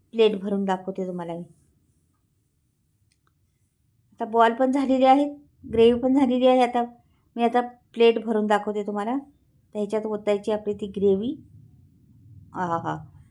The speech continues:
रंग पहा काय सुंदर आहे ग्रेव्हीचा, रसरशीत झालेली आहे, अगदी तरीवाज. आणि ह्याच्यामध्ये तो बॉल सोडायचा असा,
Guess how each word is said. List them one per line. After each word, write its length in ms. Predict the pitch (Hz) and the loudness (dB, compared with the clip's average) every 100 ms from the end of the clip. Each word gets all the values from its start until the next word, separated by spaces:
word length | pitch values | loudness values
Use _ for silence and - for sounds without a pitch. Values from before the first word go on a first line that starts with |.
| _ 202 | _ -2
रंग 260 | 208 208 | 0 0
पहा 300 | 220 220 226 | 0 0 0
काय 220 | 226 214 | -2 -4
सुंदर 420 | 214 233 208 202 208 | -4 -4 -2 2 2
आहे 200 | 196 202 | 2 0
ग्रेव्हीचा, 500 | 190 190 196 202 226 233 _ _ _ _ _ _ _ _ _ 185 | 0 0 -2 -4 -6 -8 _ _ _ _ _ _ _ _ _ -12
रसरशीत 680 | 220 226 233 226 - 262 | -10 -8 -6 -6 -4 -4
झालेली 360 | 233 254 220 220 | -2 -4 -2 2
आहे, 240 | 220 214 | 2 2
अगदी 260 | 208 196 214 214 | -2 -4 -10 -2
तरीवाज. 460 | 214 208 214 190 - - - - _ - _ - - - - _ - - - | 0 2 2 0 -4 -20 -20 -20 _ -20 _ -20 -20 -20 -20 _ -20 -20 -10
आणि 180 | 202 214 | -4 -2
ह्याच्यामध्ये 480 | 214 214 208 214 214 | -2 -2 -2 -4 -6
तो 100 | 214 | -6
बॉल 300 | 196 196 190 | 0 0 0
सोडायचा 500 | 190 180 160 160 247 - _ _ _ _ _ _ - | -2 -4 -4 -6 -10 -10 _ _ _ _ _ _ -16
असा, 260 | 180 156 | -12 -12